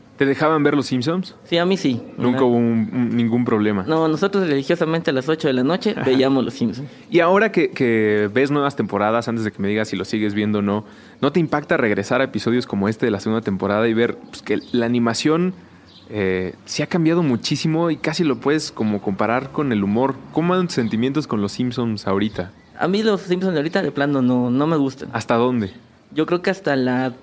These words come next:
Speaker 2: once, doce, y eso ya como que muy seleccionado los capítulos.
Speaker 1: Echándole ganas.
Speaker 2: Sí, ya, ya, ya muy forzado, yo creo.
Speaker 1: Sí. ¿Qué,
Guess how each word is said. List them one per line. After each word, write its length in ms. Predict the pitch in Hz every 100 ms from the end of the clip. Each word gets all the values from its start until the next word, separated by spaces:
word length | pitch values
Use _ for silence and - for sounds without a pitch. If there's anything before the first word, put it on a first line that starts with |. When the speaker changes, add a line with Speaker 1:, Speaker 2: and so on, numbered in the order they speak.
| - - _ 135
Speaker 2:
once, 680 | 151 180 220 226 220 165
doce, 460 | 131 139 175 202 202
y 120 | 165
eso 240 | 160 160 175
ya 260 | 160 160
como 220 | 160 175
que 100 | 175
muy 200 | 143 135
seleccionado 600 | 139 160 156 147 131 135
los 140 | 139 -
capítulos. 480 | 123 123 123 123 -
Speaker 1:
Echándole 480 | 107 113 117 107 95
ganas. 460 | 101 98 87 - - - -
Speaker 2:
Sí, 220 | 139 139
ya, 160 | 131 127
ya, 240 | 135 135
ya 140 | 156
muy 180 | 170 185
forzado, 480 | 180 160 135 143 135
yo 160 | 123 117
creo. 160 | - 123 - - - -
Speaker 1:
Sí. 260 | 117 113 -
¿Qué, 140 | 196